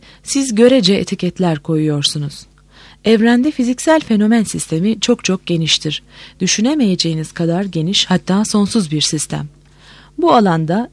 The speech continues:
deneyimlemeyi seçtiğiniz şeyin tam zıddı hemen yanı başınızda olmak zorunda değildir.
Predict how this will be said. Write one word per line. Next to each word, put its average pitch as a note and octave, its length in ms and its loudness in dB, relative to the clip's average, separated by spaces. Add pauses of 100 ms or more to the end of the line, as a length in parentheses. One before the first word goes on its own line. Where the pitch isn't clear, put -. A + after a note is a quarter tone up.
(120)
deneyimlemeyi A3 680 4
seçtiğiniz F3 560 -4
şeyin F3 280 0
tam C#4 340 0
zıddı F#3 420 -2 (260)
hemen B3 340 4
yanı G#3 260 4
başınızda E3 600 0
olmak F3+ 420 -2
zorunda D#3+ 420 -2
değildir. D3+ 540 -2